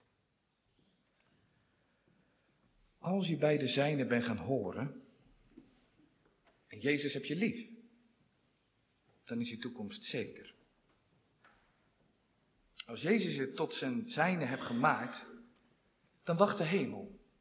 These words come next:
hoe dan ook. Dan betekent hier dat hij lief heeft tot het uiterste. Dat zijn liefde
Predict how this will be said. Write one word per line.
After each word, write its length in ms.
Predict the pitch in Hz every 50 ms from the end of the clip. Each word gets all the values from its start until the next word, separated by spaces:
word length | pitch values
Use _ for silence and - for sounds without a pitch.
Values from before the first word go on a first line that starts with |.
| _ _ _ _ _ _ _ _
hoe 220 | _ 151 175 180
dan 240 | 147 156 147 147 -
ook. 400 | - 160 131 98 - - - - _ _ _ _ _ _ _ _ _ _ _ _ _ _ _ _ _ _ _ _ _ _ _ _ _ _ _ _ _ _ _ _ _ _ _ _ _ _ _ _ _
Dan 120 | 147 131
betekent 540 | 123 - - - 185 208 240 233 240 208 -
hier 420 | 117 131 151 185 208 220 214 - - - - - - - -
dat 380 | - 139 120 - - - - -
hij 420 | - 123 127 127 120 110 - - - -
lief 380 | 113 143 196 240 233 233 -
heeft 260 | 156 170 185 180 -
tot 120 | - 170 -
het 200 | 139 - - -
uiterste. 600 | 135 135 127 127 - - - - - - - - - _ _ _ _ _ _ _ _ _ _ _ _ _ _ _ _ _ _ _ _ _ _ _ _ _ _ _ _ _ _ _ _ _ _
Dat 180 | - - -
zijn 340 | - - 175 185 196 185 151
liefde 460 | 139 147 127 95 - - 95 - -